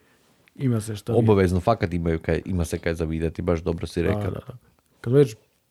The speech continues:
Speaker 1: preporučujem nešto vidjeti,
Speaker 2: <laughs>
Speaker 1: a, ovi dečki iz Ogulina isto su odlični. A, Terror Garage.
Speaker 2: A nisam njih vidio.
Speaker 1: Znam. O, baci pogled.
Speaker 2: O, vidiš,
Speaker 1: Ne,
Speaker 2: vidiš.
Speaker 1: imaju svašta isto.
Speaker 2: Super,
Speaker 1: Ima,
Speaker 2: onda
Speaker 1: ima
Speaker 2: ću
Speaker 1: i
Speaker 2: to
Speaker 1: američke
Speaker 2: pogledat.
Speaker 1: spike, ima,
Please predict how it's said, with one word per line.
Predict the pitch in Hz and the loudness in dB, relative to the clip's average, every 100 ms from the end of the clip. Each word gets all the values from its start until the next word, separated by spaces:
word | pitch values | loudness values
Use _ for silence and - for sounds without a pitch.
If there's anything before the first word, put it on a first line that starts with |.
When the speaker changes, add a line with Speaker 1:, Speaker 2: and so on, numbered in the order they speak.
| _ | _
Speaker 1:
preporučujem | - 135 131 143 165 - 117 | 4 4 6 6 6 4 -2
nešto | 107 107 120 - - | -2 -4 -4 0 6
vidjeti, | 120 123 143 123 | 8 8 6 6
Speaker 2:
<laughs> | |
Speaker 1:
a, | 117 120 123 123 120 120 110 - | 6 6 6 6 4 2 -4 -8
ovi | 123 113 | -4 0
dečki | 120 - 110 | 0 -2 -2
iz | 113 | 0
Ogulina | 110 107 101 101 | 0 -2 -2 -4
isto | 101 - | -6 -8
su | - 104 | -8 -6
odlični. | 98 98 - - _ - | -6 -6 -14 -20 _ -10
A, | 98 101 98 | -6 -4 -2
Terror | - 117 98 | 2 2 0
Garage. | 95 104 107 95 _ _ _ - | -4 -2 -2 -6 _ _ _ -2
Speaker 2:
A | 87 | 4
nisam | 131 185 196 87 | 4 4 0 2
njih | 78 71 | 2 0
vidio. | 147 - - | -2 -4 -8
Speaker 1:
Znam. | 143 123 104 _ 151 | -6 -6 -8 _ -10
O, | 170 208 202 | -6 -4 -2
baci | 180 180 143 | -2 -2 2
pogled. | 156 123 101 - - | 4 4 2 -4 0
Speaker 2:
O, | 139 | 0
vidiš, | 170 165 202 | 2 0 0
Speaker 1:
Ne, | |
Speaker 2:
vidiš. | 160 110 165 | 0 -2 0
Speaker 1:
imaju | 208 190 | 0 0
svašta | 190 175 - | 2 0 0
isto. | 107 - - | -6 -6 -8
Speaker 2:
Super, | - | 0
Speaker 1:
Ima, | 143 143 | 4 8
Speaker 2:
onda | 143 | 8
Speaker 1:
ima | 143 | 8
Speaker 2:
ću | 139 | 8
Speaker 1:
i | |
Speaker 2:
to | 135 | 8
Speaker 1:
američke | 139 190 185 | 8 8 6
Speaker 2:
pogledat. | 156 151 | 4 2
Speaker 1:
spike, | - 185 180 175 139 | 2 0 2 4 4
ima, | 135 123 | 6 4